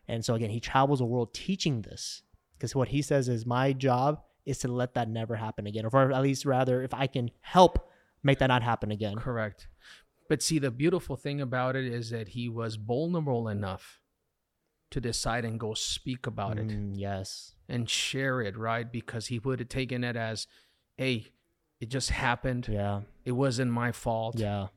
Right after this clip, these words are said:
Speaker 2: He took ownership of it. He
Speaker 1: Yes.
Speaker 2: became vulnerable and say, "Hey, I'm gonna share this because if I can help somebody
Speaker 1: Mm-hmm.
Speaker 2: avoid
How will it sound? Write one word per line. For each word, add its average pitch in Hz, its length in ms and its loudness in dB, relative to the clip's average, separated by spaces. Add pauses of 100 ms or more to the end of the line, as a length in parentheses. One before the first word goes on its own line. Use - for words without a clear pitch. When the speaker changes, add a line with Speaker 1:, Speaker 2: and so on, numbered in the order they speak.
(160)
Speaker 2:
He 135 140 -4
took - 260 -6
ownership 127 580 -2
of 104 160 -2
it. 107 100 -4
He 117 80 -2
Speaker 1:
Yes. 107 180 0
Speaker 2:
became 113 320 -2
vulnerable 120 600 0
and 113 180 -2
say, 113 320 -4 (300)
"Hey, 117 180 -2
I'm 120 120 -2
gonna 139 180 -2
share 139 340 -4
this 120 220 -6
because 117 340 -4
if 117 180 -4
I 135 120 2
can 117 240 -2
help 160 380 2
somebody 117 580 0
Speaker 1:
Mm-hmm. 113 260 -4 (500)
Speaker 2:
avoid 127 720 2